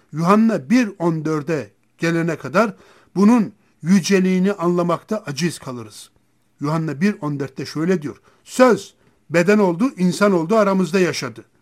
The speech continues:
Bu da bizi İsa'nın doğduğu yer olan Betlehem'e geri götürür.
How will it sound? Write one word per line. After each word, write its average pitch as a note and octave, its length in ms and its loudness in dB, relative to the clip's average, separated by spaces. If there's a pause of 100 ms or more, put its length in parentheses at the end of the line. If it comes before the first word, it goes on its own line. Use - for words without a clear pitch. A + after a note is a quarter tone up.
(360)
Bu C#4+ 120 0
da G3+ 180 0
bizi E3 380 0 (240)
İsa'nın G3 640 2
doğduğu F#3+ 460 2
yer G3 260 2
olan G3 340 2 (300)
Betlehem'e E3 720 -2
geri C#3+ 260 -6
götürür. A2 420 -14